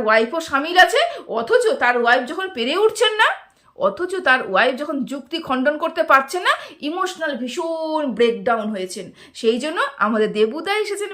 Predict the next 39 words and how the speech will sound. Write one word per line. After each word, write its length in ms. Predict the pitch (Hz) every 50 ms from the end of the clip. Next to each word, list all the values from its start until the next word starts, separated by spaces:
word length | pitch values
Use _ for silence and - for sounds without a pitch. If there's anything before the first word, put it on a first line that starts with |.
| 349
ভিডিও 220 | 370 370 370 370 370 359
করতে 200 | 339 330 330 302 277 226
গো। 100 | 202 190 - - - _ _ _ - _ -
হ্যাঁ, 300 | - 196 220 269 285 269 208 185
দেবুদা 300 | 190 190 196 214 196 180
এসেছে। 300 | 160 - 190 - - 147 - - _ _ _ _ _ -
আচ্ছা, 220 | 170 - - - - -
ঠিক 120 | - 151
আছে, 180 | 185 - - - - _ _ _ _ _ _ _ _ _ _ _ _ _ - - _ _ 247 240
তো 80 | 240
চলো 260 | 240 - 269 233 190 - - - - _ -
ভিডিওটা 220 | 220 208 226 240
শুরু 260 | 254 254 269 269 302 285
করি। 220 | - 392 480 539 571 554 539 440 - -
একদম 380 | - - 262 269 262 381 440 381 254
দেবুদা 300 | 277 269 262 262 269 277
গার্জিয়ানের 520 | 262 226 220 220 202 196 233 220 220 220 202
কাজ 160 | 202 190 196 -
করেছে, 240 | 208 196 196 -
একদম 280 | 294 302 285 269 339 320 277 262
আমার 140 | 269 302 311
না 80 | 349 330
পুরোনো 340 | - 269 262 277 285 311 320
স্মৃতিগুলোকে 580 | - - 247 240 - 285 254 285 294 311 330 320
না 80 | 311 277 220
জলজল 380 | 220 214 214 208 262 277 277 277
করে 160 | 277 269 254
দেওয়ার 220 | 220 220 226 240
জন্য 160 | 233 262 262 262
অনেক 260 | 233 208 240 311 330
অনেক 160 | 339 359 339 254
ধন্যবাদ 420 | 220 208 202 233 285 302 320 262 196 185
দেবুদা, 260 | 185 180 190 247 339 539 - - _ _ _ _
অনেক 220 | 160 208 262 302 - 233
অনেক 120 | 180 151 - -
ধন্যবাদ। 340 | 139 120 113 107 107 67 - _ _ - - - -
তো 60 | - 320 320 370
চলো, 180 | 370 392 440 554 587 - - -
আর 160 | - 247 240